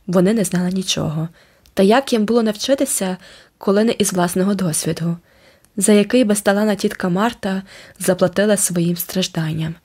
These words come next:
Тиждень тому пан Мередіт подався в коротку відпустку до Нової Шотландії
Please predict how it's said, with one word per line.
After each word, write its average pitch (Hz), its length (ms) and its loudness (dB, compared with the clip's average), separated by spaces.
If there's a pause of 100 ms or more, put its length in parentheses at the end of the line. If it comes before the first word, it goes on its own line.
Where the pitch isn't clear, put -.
(600)
Тиждень 302 320 4
тому 202 300 2
пан 180 280 2
Мередіт 190 480 0 (280)
подався 185 440 2
в 202 60 -2
коротку 175 400 0
відпустку 208 540 -2
до 190 80 2
Нової 180 280 2
Шотландії 170 720 -4